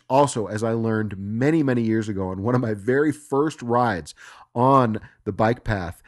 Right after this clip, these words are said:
that goes along the Pacific Coast shoreline from Marina Del Rey down to Redondo Beach,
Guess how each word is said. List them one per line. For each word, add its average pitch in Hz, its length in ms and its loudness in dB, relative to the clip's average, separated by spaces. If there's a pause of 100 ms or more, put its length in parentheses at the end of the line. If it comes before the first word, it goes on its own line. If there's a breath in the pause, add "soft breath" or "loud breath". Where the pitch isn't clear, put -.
(180 soft breath)
that 98 100 -10
goes 104 260 0 (120)
along 107 420 -4
the 104 80 -6
Pacific - 460 -10
Coast 104 460 -6
shoreline 98 880 -6
from 151 320 -4
Marina 101 260 -2
Del 92 200 -6
Rey 95 240 -4
down 104 340 -6
to 107 220 -8
Redondo 95 560 -6
Beach, 104 400 -4